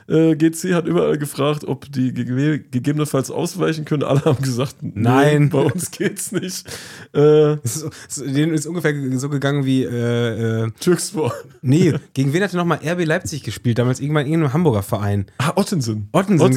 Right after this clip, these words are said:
Speaker 2: genau.
Speaker 1: ja, ja.
Speaker 2: Als Ottensen ein, äh, ein Stadion gesucht hat für das Heimspiel gegen R B, haben auch alle gesagt, <laughs> „Nee, machen wir
Speaker 1: Nein.
Speaker 2: nicht.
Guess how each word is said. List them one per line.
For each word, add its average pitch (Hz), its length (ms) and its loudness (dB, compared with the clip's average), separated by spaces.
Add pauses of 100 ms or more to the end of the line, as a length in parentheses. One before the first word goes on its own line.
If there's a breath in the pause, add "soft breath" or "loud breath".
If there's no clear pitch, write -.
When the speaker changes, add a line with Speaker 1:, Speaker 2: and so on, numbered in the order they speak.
Speaker 2:
genau. 131 240 4
Speaker 1:
ja, 135 160 6
ja. 139 60 4
Speaker 2:
Als 156 140 4
Ottensen 170 460 2
ein, 156 220 2
äh, 143 180 2
ein 139 140 0
Stadion 170 320 0
gesucht 165 240 -2
hat 170 100 2
für 156 120 -2
das 139 200 -2
Heimspiel 165 380 -2
gegen 151 180 -2
R 147 160 0
B, 143 260 0
haben 147 160 0
auch 151 120 0
alle 143 160 0
gesagt, 127 340 -2
<laughs> 123 100 0
„Nee, 170 300 2
machen 156 240 0
wir 151 100 2
Speaker 1:
Nein. 156 200 2
Speaker 2:
nicht. 170 160 -8